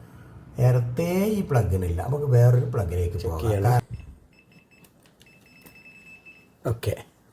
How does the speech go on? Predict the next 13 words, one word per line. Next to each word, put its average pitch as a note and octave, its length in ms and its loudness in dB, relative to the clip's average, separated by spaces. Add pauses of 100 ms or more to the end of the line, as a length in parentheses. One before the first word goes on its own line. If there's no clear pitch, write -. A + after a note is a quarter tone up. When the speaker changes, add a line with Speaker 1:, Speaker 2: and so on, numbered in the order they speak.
Speaker 1:
കൊടുത്തു. F2+ 300 4 (760)
കറക്റ്റാണ് E3+ 580 6 (1000)
എഴുതി C#3+ 260 -2
കാണിക്കുന്നുണ്ട്. C#3+ 580 2 (320)
ഇത് F3 80 -4 (100)
കറക്റ്റാണ്. C#3+ 520 2 (120)
അപ്പോൾ D3+ 180 2
ആ - 20 4 (120)
പ്ലഗ് F3+ 340 4
ശരിയല്ല, C#3 400 2
ആ E3 80 -8
പ്ലഗ് D#3 260 0
ടെമ്പററി C3+ 460 4